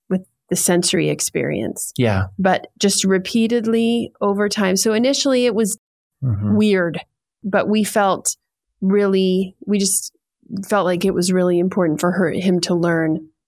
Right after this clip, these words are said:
Speaker 1: to be touched so he could have that, so he wouldn't have to have a life without touch, 'cause that
Speaker 2: Mm-hmm.
Speaker 1: and all the, the difficulty that comes with that.
Speaker 2: Yeah.
Speaker 1: But
Speaker 2: And
Speaker 1: so it was,
Speaker 2: mm-hmm.
Speaker 1: it was weird at first, but slowly over time, it became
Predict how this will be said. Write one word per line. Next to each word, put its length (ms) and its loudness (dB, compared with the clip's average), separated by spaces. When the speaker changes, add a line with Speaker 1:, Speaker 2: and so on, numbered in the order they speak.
Speaker 1:
to 120 0
be 180 2
touched 400 0
so 120 0
he 160 2
could 160 0
have 240 0
that, 200 -6
so 120 0
he 80 2
wouldn't 240 0
have 160 -2
to 80 -2
have 160 -2
a 40 0
life 300 -2
without 340 -6
touch, 440 -4
'cause 160 0
that 220 -2
Speaker 2:
Mm-hmm. 260 4
Speaker 1:
and 180 0
all 120 2
the, 340 0
the 60 0
difficulty 580 0
that 160 -2
comes 240 -2
with 120 -6
that. 180 -4
Speaker 2:
Yeah. 440 0
Speaker 1:
But 80 2
Speaker 2:
And 120 2
Speaker 1:
so 140 2
it 120 2
was, 240 0
Speaker 2:
mm-hmm. 80 2
Speaker 1:
it 100 0
was 160 2
weird 460 2
at 180 -4
first, 440 -4
but 260 -2
slowly 760 0
over 260 0
time, 520 0
it 160 -2
became 600 0